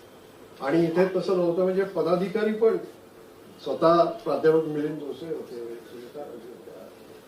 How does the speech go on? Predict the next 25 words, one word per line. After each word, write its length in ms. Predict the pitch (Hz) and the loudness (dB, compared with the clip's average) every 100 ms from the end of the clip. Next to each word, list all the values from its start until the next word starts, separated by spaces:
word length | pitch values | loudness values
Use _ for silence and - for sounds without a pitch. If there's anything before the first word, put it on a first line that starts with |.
| - - - - - | -20 -20 -20 -14 -2
म्हणजे 260 | 190 214 | -2 4
ते 140 | 202 220 | 6 6
सुद्धा 260 | 233 240 | 8 8
रस 380 | 220 214 220 180 | 10 10 8 6
घेऊन 260 | 180 214 214 | 2 4 6
हे 180 | 196 214 | 4 4
परिसंवाद 520 | 180 170 190 190 185 | 4 4 4 4 4
ऐकत 300 | 123 120 - | 2 4 4
होते. 340 | 160 - - - - - - - - - - - - - | 4 2 -10 -16 -20 -20 -20 -20 -20 -20 -20 -20 -14 -8
हे, 180 | 143 175 | -2 0
हा 460 | - - - 123 165 | -2 -8 -10 -8 -4
जो 160 | 185 | -2
एक 160 | 190 185 | -2 -4
आनंद 340 | - 139 151 | -6 -4 -2
आहे, 300 | 147 117 117 | -2 -2 -4
हे 100 | 123 | -6
जे 160 | 135 151 | 0 0
समाधान 460 | 139 127 135 131 | 0 -2 -2 -2
आहे, 120 | 113 92 - - - - - - - | -4 -8 -16 -20 -20 -20 -20 -2 2
ते 160 | 190 | 4
खूप 180 | 220 214 - - - - | 2 -2 -6 -18 -20 -10
वेगळं 400 | 131 135 123 147 127 | -2 -2 4 6 6
असं 160 | - | 2
आहे. 80 | 92 - - - - - - - - - - - - - | -8 -14 -20 -20 -20 -20 -20 -20 -20 -20 -20 -20 -20 -10
आणि 500 | - 156 190 220 226 | 2 6 8 10 8